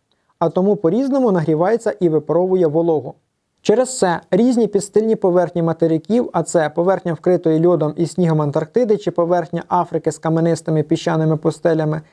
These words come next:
чи розорені ділянки степів Європи, будуть мати різні кліматичні умови, і температурні, і за кількістю атмосферних опадів. Особливу роль у формуванні клімату має й водна поверхня океанів.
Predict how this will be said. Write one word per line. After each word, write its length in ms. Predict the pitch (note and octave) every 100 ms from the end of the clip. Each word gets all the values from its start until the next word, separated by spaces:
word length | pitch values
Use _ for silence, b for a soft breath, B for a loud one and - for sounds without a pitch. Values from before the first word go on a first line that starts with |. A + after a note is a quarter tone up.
| b
чи 120 | E3+
розорені 480 | E3+ D#3+ F3 E3 D#3
ділянки 380 | D#3+ E3+ D3 D3+
степів 340 | - D#3+ E3
Європи, 460 | D#3+ D#3 D#3+ D#3 D#3+ _ _ _ _ D#3+
будуть 360 | G#3+ F#3 -
мати 320 | F3+ A#3+ G#3 -
різні 360 | F3+ G#3+ G3+
кліматичні 600 | E3+ D#3+ D3+ F3+ F3+ G3
умови, 500 | - F#3 E3+ D3 - - _ _ -
і 100 | G3+
температурні, 800 | F3 D3 D#3+ D#3+ A#3+ C#4 C4 -
і 80 | E3
за 140 | D3 C#3+
кількістю 600 | G#3 G#3+ A3 - - D3+
атмосферних 560 | C#3+ - E3 E3+ E3 -
опадів. 480 | E3+ D3 C#3+ C3+ C#3 _ _ _ _ _ _ _ _ _ _ -
Особливу 540 | F3 G#3+ G#3 B3 G3
роль 140 | G3+ F#3
у 80 |
формуванні 560 | D#3+ E3+ E3+ E3 D3+ D3+
клімату 520 | D3+ A#3 C4+ C4+ B3 E3
має 360 | E3 G3+ G3+
й 60 | D#3+
водна 340 | C#3+ E3+ F#3
поверхня 500 | - D3 D#3 D#3 E3+
океанів. 480 | D3+ E3 D3 C#3